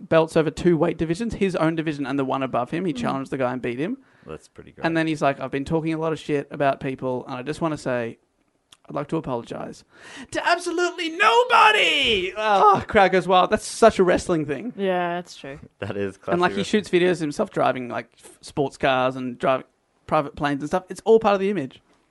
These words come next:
Speaker 3: Yeah, it's smart. And that, that's your brand. You
Speaker 1: Totally.
Speaker 3: make yourself richer by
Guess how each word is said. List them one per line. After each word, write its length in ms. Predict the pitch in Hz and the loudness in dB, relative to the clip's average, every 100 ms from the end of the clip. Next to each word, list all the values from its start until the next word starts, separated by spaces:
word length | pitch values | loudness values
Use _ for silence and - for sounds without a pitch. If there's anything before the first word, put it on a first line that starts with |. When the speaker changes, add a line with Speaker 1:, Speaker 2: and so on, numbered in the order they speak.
| _ _ _ - | _ _ _ -4
Speaker 3:
Yeah, 140 | 165 | -2
it's 120 | 117 - | -2 -2
smart. 260 | 156 147 | -2 0
And 80 | 107 | 0
that, 220 | 135 107 | -2 -2
that's 240 | 117 101 101 | -4 -6 -8
your 100 | 90 | -10
brand. 540 | 90 92 101 117 - - | -6 -4 -4 -8 -16 -12
You 120 | 107 | -6
Speaker 1:
Totally. 260 | 104 127 131 | 0 0 0
Speaker 3:
make 60 | |
yourself 300 | 117 117 95 | -2 -4 -2
richer 260 | 107 - 104 | -4 -4 -6
by 340 | 92 90 90 | -4 -4 -4